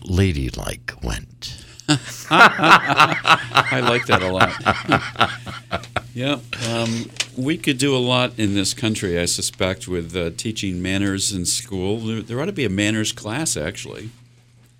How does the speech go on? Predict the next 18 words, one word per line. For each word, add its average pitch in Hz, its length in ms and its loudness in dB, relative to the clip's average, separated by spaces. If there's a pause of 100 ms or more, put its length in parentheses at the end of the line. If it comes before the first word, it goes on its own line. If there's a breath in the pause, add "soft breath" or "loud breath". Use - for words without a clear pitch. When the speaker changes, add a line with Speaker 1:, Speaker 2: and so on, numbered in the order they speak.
(220)
Speaker 1:
Right. 85 280 -6
Speaker 2:
And 98 320 -2
some 113 220 -2
of 131 60 -2
the 123 120 -2
most 117 220 -2
important 113 500 -2
words 117 380 0
in 98 160 -2
the 95 320 -4
English 110 380 -2
language 101 480 0
Speaker 1:
Ooh. 90 40 2
Speaker 2:
are 85 220 0 (560 loud breath)
please 98 640 -2 (300)
and 107 200 -6
thank 139 300 -2
you. 76 160 0